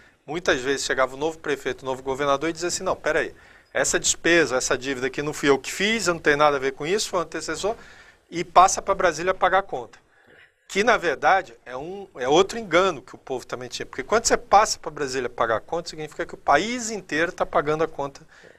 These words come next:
daquele estado e prefeitura. E você tinha um incentivo perverso, que era o quê? Quanto mais dívida, quanto mais déficit você fazia,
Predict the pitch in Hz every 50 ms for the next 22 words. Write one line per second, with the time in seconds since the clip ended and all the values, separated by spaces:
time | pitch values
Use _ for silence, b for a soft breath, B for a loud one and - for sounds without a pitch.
0 | B B 127 127 - 147 143 135 - - 147 139 135 - - 151 147 - 165 160
1 | - - 120 104 127 143 175 190 185 - 208 202 202 - 220 220 233 - b b
2 | b b b b b b b _ _ - 170 185 - - 175 170 165 - 196 185
3 | - 208 202 185 180 - - 220 220 196 160 - 156 165 175 170 160 - - -
4 | - - _ _ _ - 147 143 160 175 170 - - 135 107 - b b b b
5 | b b b - 214 240 294 277 - 269 254 226 185 147 - 143 165 165 143 120
6 | 113 107 110 - - 185 196 196 214 208 190 170 151 - - 151 143 135 - -
7 | - - 131 123 117 - - 139 123 110 101 - - 117 107 110 131 190 208 160
8 | - -